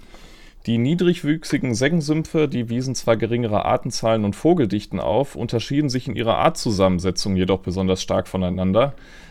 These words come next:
Das heißt, sie können trotz vergleichsweise weniger Arten einen wichtigen Beitrag zur Vielfalt des gesamten Feuchtgebietes leisten.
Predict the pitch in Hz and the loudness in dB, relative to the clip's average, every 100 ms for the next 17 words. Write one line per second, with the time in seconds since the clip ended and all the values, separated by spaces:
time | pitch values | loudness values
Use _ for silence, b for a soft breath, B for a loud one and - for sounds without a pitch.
0 | B 98 - 104 127 - 113 123 120 - | B -4 0 2 2 -2 0 2 2 0
1 | 131 143 - 117 101 104 120 - 120 110 | 0 0 2 2 4 4 4 4 4 4
2 | 98 110 151 151 113 71 101 113 131 110 | 2 2 4 4 4 4 4 2 0 -2
3 | 104 107 95 127 - 113 98 95 120 - | -2 -2 -4 -6 -4 -2 2 2 2 -2
4 | 113 - 98 - 135 - 95 90 - 85 | -6 -6 -4 0 2 4 2 2 -6 -4
5 | 85 - - 67 - - 76 - - - | -6 -6 -6 -6 -6 -10 -12 -12 -12 -10
6 | 57 - - - | -8 -8 -10 -12